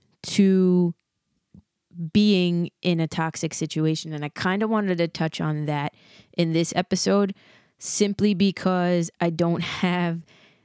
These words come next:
the equipment that I need to have Deb on the podcast. The next episode, episode three, will include Deb.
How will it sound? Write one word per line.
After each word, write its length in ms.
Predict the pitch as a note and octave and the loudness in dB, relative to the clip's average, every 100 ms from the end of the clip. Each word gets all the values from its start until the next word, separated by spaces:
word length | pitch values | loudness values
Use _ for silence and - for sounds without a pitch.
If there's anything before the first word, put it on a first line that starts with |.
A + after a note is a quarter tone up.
| - | -4
the 200 | F3+ F3 | 0 0
equipment 680 | E3+ - F#3+ - F3 - | 0 -2 -2 2 0 0
that 160 | E3+ E3+ | -2 0
I 140 | E3 | 0
need 580 | E3 E3 E3+ D#3+ D#3+ E3+ - - | 0 0 0 2 0 -4 -10 -6
to 120 | F3+ | -2
have 320 | E3+ E3 D#3 | 0 -2 -2
Deb 340 | F3 E3 D#3 - - | 0 0 -2 -8 -6
on 220 | D#3+ D3 | -4 -2
the 60 | C#3+ | -4
podcast. 680 | - - - - - - - | -4 -6 -8 -10 -10 -10 -4
The 100 | F#3 | -2
next 460 | F#3 F#3+ G3+ - G#3+ | 0 0 -2 -2 -2
episode, 680 | A3 A#3 - B3 B3+ C4 - - | 0 -2 0 2 2 -2 -8 -10
episode 420 | G3+ F3+ - E3+ | -6 -4 -2 -2
three, 480 | - - F3+ G3 A#3 - _ _ _ _ _ _ _ _ _ _ _ _ - | -2 0 2 2 0 -6 _ _ _ _ _ _ _ _ _ _ _ _ -2
will 320 | F#3+ G3 F#3+ | 2 4 4
include 500 | - F#3 - F#3+ E3+ | 2 0 0 0 0
Deb. 320 | D3+ D#3+ A#2 | 0 -2 -2